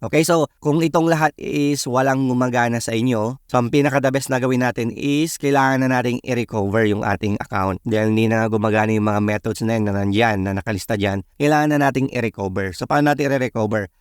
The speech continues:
So may makikita tayo dito na account recovery. Okay?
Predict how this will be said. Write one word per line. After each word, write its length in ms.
So 160
may 80
makikita 480
tayo 160
dito 240
na 240
account 480
recovery. 720
Okay? 400